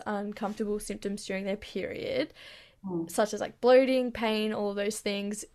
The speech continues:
Speaker 1: do you have any tips for our diets, like, during that time, and should we be changing our diets when it's our period?
Speaker 2: Yeah, it's a, a really interesting question again, because, uh, it's quite popular at the moment, the whole, like,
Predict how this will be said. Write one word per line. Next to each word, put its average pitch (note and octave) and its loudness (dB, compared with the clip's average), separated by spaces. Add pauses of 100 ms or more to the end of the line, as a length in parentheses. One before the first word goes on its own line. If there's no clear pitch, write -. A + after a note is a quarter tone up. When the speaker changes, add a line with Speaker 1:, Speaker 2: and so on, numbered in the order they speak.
Speaker 1:
do A#3+ -4
you A#3 6
have A#3 4
any B3+ 0
tips A#3+ -4
for A3 2
our G#3 2
diets, F#3+ 0
like, G3 -10
during D4 0
that C#4 0
time, B3+ 0
and G#3+ 0
should A3 -4
we A#3+ 0
be G#3+ -4
changing G#3+ -6
our C#4+ -4
diets C#4+ -2
when C4+ -2
it's C4+ -8
our C4 -2
period? C4+ 2 (1300)
Speaker 2:
Yeah, B3+ 12
it's B3 10
a, A3 10
a A3 12
really G#3 10
interesting A3 6
question F3+ 6
again, F3+ 10
because, F#3 6
uh, F3+ 12 (100)
it's G#3+ 4
quite D4+ 10 (440)
popular D#4+ 4
at C4+ 4
the D#4 6
moment, D4 10
the B3 4
whole, A3+ 6
like, F#3+ 4